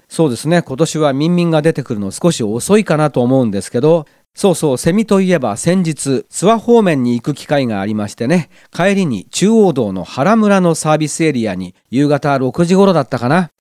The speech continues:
トイレ休憩だったんですが、立ち寄ったんですけども、すぐそばまで林があるところなんでね、車のドアを開けた途端に、これでもかっ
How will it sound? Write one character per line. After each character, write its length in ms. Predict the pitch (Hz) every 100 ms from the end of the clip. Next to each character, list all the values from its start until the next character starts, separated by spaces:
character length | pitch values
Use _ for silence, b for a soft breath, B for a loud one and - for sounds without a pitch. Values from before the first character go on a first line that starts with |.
| -
ト 140 | 160
イ 60 | 175
レ 120 | 170
休 220 | - 160
憩 180 | 135 120
だ 100 | 110
っ 80 | -
た 140 | 117
ん 80 | 107
で 80 | 101
す 140 | -
が、 240 | 139 143 120
立 160 | 151 -
ち 60 | 165
寄 100 | 160
っ 40 |
た 220 | - 156
ん 100 | 139
で 120 | 104
す 100 | 98
け 80 | 104
ど 120 | 92
も、 340 | 113 135 117 - b b
す 200 | - 226
ぐ 140 | 208
そ 160 | - 170
ば 120 | 151
ま 140 | 123
で 80 | 101
林 400 | - 143 196 -
が 160 | 190 170
あ 40 |
る 100 | 139
と 120 | 123
こ 80 | 120
ろ 60 | 123
な 120 | 107
ん 80 | 95
で 80 | 85
ね、 220 | 147 156 - -
車 340 | 147 165 208
の 140 | 190 165
ド 200 | 139 165
ア 120 | 127
を 100 | 98
開 100 | 104
け 140 | 196
た 160 | 190 180
途 140 | 151
端 200 | 143 156 151
に、 200 | 151 135
こ 140 | 151
れ 80 | 202
で 100 | 254
も 140 | 233
か 140 | -
っ 60 | 196